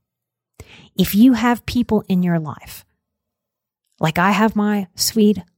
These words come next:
loving, good match husband, if you have people in your life who are securely attached to themselves, with themselves, they likely will model lots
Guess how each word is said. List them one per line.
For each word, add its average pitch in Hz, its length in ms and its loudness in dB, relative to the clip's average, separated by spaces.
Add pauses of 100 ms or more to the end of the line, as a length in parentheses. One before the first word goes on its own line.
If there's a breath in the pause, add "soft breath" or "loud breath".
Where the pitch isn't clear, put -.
(200)
loving, 185 560 0 (280)
good 202 240 2
match 190 320 0
husband, - 540 -4 (1120)
if - 140 -8
you 196 120 6
have 220 140 2
people 262 340 0
in 233 120 6
your 190 160 4
life 170 280 0
who 208 140 -6
are 185 80 -2
securely 226 680 -4
attached - 680 -6 (260 soft breath)
to 262 160 4
themselves, 175 640 2
with 226 180 -2
themselves, 170 580 -4 (320 loud breath)
they 214 320 4
likely 262 520 0
will 190 200 0
model 196 480 0
lots 175 680 -2